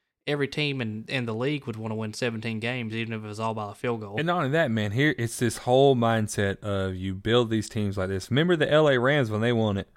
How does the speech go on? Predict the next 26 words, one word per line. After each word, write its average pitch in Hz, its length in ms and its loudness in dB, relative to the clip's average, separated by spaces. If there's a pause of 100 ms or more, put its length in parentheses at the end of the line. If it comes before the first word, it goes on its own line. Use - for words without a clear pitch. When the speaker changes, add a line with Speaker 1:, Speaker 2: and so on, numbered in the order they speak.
(540)
Speaker 2:
How 170 120 10
did 185 100 8
their 196 120 8
parade 139 420 4
look? 90 320 -2 (440)
Pathetic. - 840 -2 (600)
Speaker 1:
What 131 260 -4
parade? 107 380 -2
Speaker 2:
Exactly. 117 500 0
They 127 160 2
didn't 160 160 4
even 160 180 4
have 143 220 4
the 123 80 -2
fan 147 320 2
base. 95 320 0 (280)
So - 160 2
what 175 140 6
happens 180 460 8
if, 120 280 4
what 151 120 2
happens 127 320 6
if, 107 180 0
right, 107 260 2
you 104 160 -4
decide, 104 460 -2